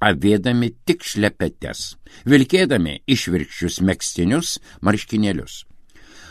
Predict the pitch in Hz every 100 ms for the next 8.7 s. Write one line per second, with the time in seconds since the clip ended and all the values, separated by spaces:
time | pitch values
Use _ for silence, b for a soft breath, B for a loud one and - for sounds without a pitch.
0 | B 160 214 165 131 110 104 117 101 110
1 | 131 - 156 151 156 147 139 117 107 101
2 | 101 101 95 - 101 - 107 175 180 -
3 | 82 95 90 95 90 - 175 - 92 64
4 | 92 98 85 87 107 107 180 - 135 113
5 | - 62 - - - - _ b b b
6 | b b b b 92 147 196 190 190 180
7 | 165 - 151 147 147 165 123 64 60 52
8 | b b b b 117 90